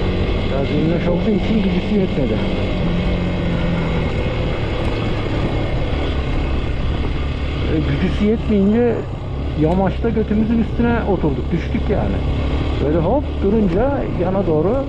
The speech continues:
oturuyorsun. Yerlerde diken abi. Hop. Şöyle bir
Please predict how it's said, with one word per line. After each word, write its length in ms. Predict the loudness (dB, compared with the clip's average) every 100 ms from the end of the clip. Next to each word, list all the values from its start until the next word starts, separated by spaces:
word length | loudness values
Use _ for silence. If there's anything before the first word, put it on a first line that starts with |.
| -4
oturuyorsun. 640 | -4 -2 0 0 0 -2 -2 -6 -10 -10 -8 -8 -8 -6 -6 -6 -4 0 2
Yerlerde 560 | 2 2 2 0 -2
diken 260 | -4 0 0
abi. 280 | 2 2 0 -2 -4 -6 -6 -6 -6 -6 -6 -4 -2 0 2 2 2 2 0 0 -2 0 0 0 0 2 2 2
Hop. 200 | 4 4 2 -2 -4 -4 -4 -2
Şöyle 240 | -2 -2
bir 180 | 0